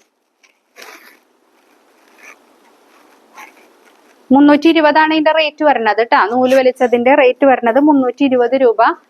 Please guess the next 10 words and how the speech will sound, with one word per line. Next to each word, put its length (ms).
ഇതൊരു 520
കോഫി 460
ബ്രൗണും 460
അല്ല, 380
മെറൂണും 560
അല്ല, 160
അങ്ങനത്തെ 480
ഒരു 240
കളറിലാണ് 460
വന്നേക്കണത്. 640